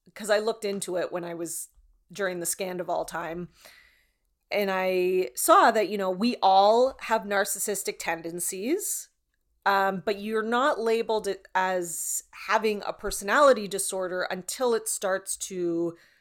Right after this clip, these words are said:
get to the point where it's getting in the way of the, you know, your ability to function well in life, relationships, work, et cetera. So I don't wanna, I'm not here to diagnose her.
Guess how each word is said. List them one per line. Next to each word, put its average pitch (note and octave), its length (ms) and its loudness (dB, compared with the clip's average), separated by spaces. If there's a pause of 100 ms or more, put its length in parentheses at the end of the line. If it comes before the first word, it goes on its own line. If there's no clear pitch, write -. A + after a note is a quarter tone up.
(380)
get C4+ 200 6
to C#4 100 -2
the A#3+ 120 4
point A3 300 -2
where F#3+ 120 -4
it's - 140 -8
getting G3 340 0
in G3 100 -4
the F3+ 100 -2
way E3+ 500 0 (120)
of E3+ 560 -4 (320)
the, E3 240 -4 (200)
you F#3+ 120 -8
know, F3 120 -6
your F3+ 520 -4
ability B3 480 6
to G3+ 80 -6
function F#3 720 -4
well E3+ 600 -2
in F3+ 180 -6
life, F3+ 480 -2
relationships, E3+ 840 -8
work, E3 380 -6
et E3 140 -6
cetera. - 500 -10 (800)
So A#3 540 2 (680)
I A#3+ 80 10
don't C4+ 140 8
wanna, C4 180 4
I'm A3 160 2
not A#3 240 2
here A3 220 -2
to G3 80 -6
diagnose F3+ 580 2
her. F#3 180 0